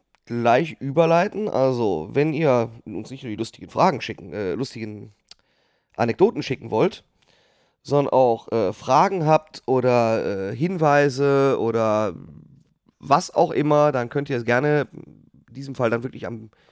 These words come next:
besten per E-Mail an podcast at reise wahnsinn punkt de. Uns beide persönlich kontaktieren könnt ihr auch auf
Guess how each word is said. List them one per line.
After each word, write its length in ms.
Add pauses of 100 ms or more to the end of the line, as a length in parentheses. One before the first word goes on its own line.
(180)
besten 400
per 140
E-Mail 380
an 160
podcast 680
at 200 (200)
reise 400 (280)
wahnsinn 420 (340)
punkt 400
de. 420 (1160)
Uns 460
beide 420
persönlich 480
kontaktieren 840 (640)
könnt 280
ihr 100
auch 320
auf 300